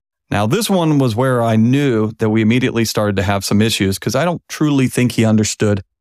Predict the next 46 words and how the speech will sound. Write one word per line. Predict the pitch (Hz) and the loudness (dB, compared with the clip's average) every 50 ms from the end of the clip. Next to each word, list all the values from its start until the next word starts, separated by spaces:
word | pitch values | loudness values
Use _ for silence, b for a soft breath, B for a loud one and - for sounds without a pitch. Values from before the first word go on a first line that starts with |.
| _ | _
how | _ - - 113 110 | _ -8 -6 -4 -2
to | 107 104 | -2 0
look | 98 98 101 95 - | 0 0 0 0 -2
at | 98 | -2
this | - 104 101 - | 0 -2 -2 -2
correctly. | - - 120 113 107 - - - - - - _ _ _ _ _ _ - | -2 -2 -2 -2 -2 -4 -6 -6 -6 -8 -10 _ _ _ _ _ _ -4
And | - 127 | -2 -2
so | - 175 165 | 0 0 0
I | 165 160 - - | -2 -2 -4 -4
said, | - - 139 131 135 - | -4 -4 -2 -2 -2 -4
"Okay, | 139 143 - 120 120 131 - - | -4 -2 0 -2 -2 -2 -4 -2
continue | - 131 127 - - 135 139 143 143 - | -2 -2 0 2 2 2 2 2 2 0
on | - 110 110 107 104 104 110 127 - | 0 0 0 2 2 0 0 -2 -2
after | - 104 104 - - 117 | -2 -2 -2 -2 0 2
you've | 110 110 113 107 110 - | 2 2 2 0 0 0
mentioned | 98 92 95 95 - - 101 101 110 | 0 0 2 2 2 0 0 0 0
these | 110 107 104 104 - - | 0 0 0 0 -2 -6
free | - - - - 101 101 101 - - | -12 -8 -4 -2 0 0 0 -2 -2
repairs." | - 117 120 - - 143 131 - - - - - - - _ _ - | 0 0 0 0 0 -2 -2 -4 -6 -8 -8 -8 -8 -10 _ _ -4
Another | 165 214 240 | -2 0 0
one | 175 139 160 170 | 0 0 0 0
was | 147 147 156 160 160 147 - | 0 0 0 0 -2 -4 -6
that | - 113 135 147 156 147 - 123 | -4 -2 -2 -2 -2 -4 -6 -4
the | 113 131 143 143 139 | -2 -2 -2 -2 -2
cost | - - - 156 170 175 170 - - 170 | -6 -6 -4 -2 -2 -2 -2 -4 -6 -4
of | - - 113 110 | -4 -4 -2 -2
labor | 123 135 180 220 226 196 143 | -2 0 0 0 0 0 0
was | 113 113 117 110 98 | 0 0 0 0 0
very | 98 110 107 101 98 92 | 0 0 0 0 -2 -2
cheap. | - - - 107 113 - - - _ _ _ _ _ _ _ - | -4 -2 0 0 0 0 -2 -6 _ _ _ _ _ _ _ -4
And | - 104 101 107 104 104 98 | -2 0 2 2 2 2 2
no, | 107 117 127 117 110 | 2 2 2 0 0
it's | 127 139 - - | -2 -2 -2 -2
not | 117 117 117 - | -2 -2 -2 -2
because | 135 120 - - 113 113 117 107 | -4 -2 -2 0 0 0 -2 -2
he | - 123 117 | -4 -6 -8
paid | - - - 139 143 147 139 | -6 -4 -2 0 0 0 0
his | 123 131 123 113 | 0 0 0 0
guys | - 110 110 110 107 104 | -2 -2 0 0 0 0
very | 98 101 107 104 101 98 | 0 0 0 0 0 0
little. | 104 156 208 185 143 156 | 0 0 0 0 0 0
He | 160 147 156 | -2 -2 -4
paid | - - 160 160 151 | -4 -2 -2 0 0
them | 127 120 | 0 -2
fair | 123 - 110 107 104 | -2 -2 0 0 0
rates, | 101 104 127 147 139 123 123 - - | 0 0 0 0 0 -2 -2 -4 -8